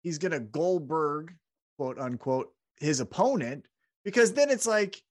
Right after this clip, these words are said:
"Okay, cool." And that's fun, but we kind of already seen that before. And he can't be sympathetic because he's the champion, right?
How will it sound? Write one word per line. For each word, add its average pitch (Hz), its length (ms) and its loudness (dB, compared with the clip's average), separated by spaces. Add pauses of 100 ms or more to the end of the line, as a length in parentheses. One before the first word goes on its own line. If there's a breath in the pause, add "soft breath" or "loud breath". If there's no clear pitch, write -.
(520)
"Okay, 311 320 2
cool." 247 600 0 (300)
And 226 100 -6
that's 220 180 -2
fun, 190 480 0
but 175 120 -4
we 143 80 -10
kind 185 220 -6
of 165 60 -2
already 160 180 0
seen 226 200 -6
that 131 140 0
before. 113 440 -6 (480 soft breath)
And 190 100 4
he 180 60 4
can't 294 280 -2
be 269 100 -2
sympathetic 247 720 0
because 165 260 -4
he's 185 200 -2
the 113 100 -16
champion, 185 800 -2 (720)
right? 165 400 2